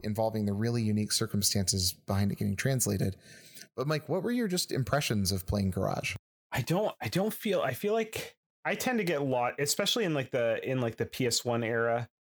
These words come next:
Speaker 2: of games. I tend to get lost in those kind of games, like, v-, very easily,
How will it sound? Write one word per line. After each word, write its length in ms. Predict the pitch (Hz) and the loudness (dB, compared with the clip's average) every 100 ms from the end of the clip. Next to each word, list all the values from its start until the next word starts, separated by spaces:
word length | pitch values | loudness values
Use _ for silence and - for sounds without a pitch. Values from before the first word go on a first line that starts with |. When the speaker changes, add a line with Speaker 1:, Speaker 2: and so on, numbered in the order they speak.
| _ | _
Speaker 2:
of 160 | 123 117 | -4 0
games. 220 | 123 117 | 0 0
I 160 | - 127 | 0 -2
tend 240 | - 165 | -2 -2
to 40 | 160 | 0
get 300 | 147 - 107 | 0 -2 -2
lost 1500 | 107 104 104 104 104 98 107 104 101 123 156 - - - - 165 | 0 2 2 2 2 2 0 2 2 2 2 2 2 -2 -8 -4
in 160 | 160 | 0
those 240 | 170 165 - | 0 0 0
kind 220 | 190 180 | 0 0
of 60 | |
games, 380 | 170 180 185 175 | 0 0 0 0
like, 160 | 123 107 | 0 -2
v-, 280 | 117 107 - | -4 -2 0
very 540 | 113 104 123 110 117 113 | 0 0 0 2 2 0
easily, 600 | 101 113 107 123 135 | 0 0 0 0 -2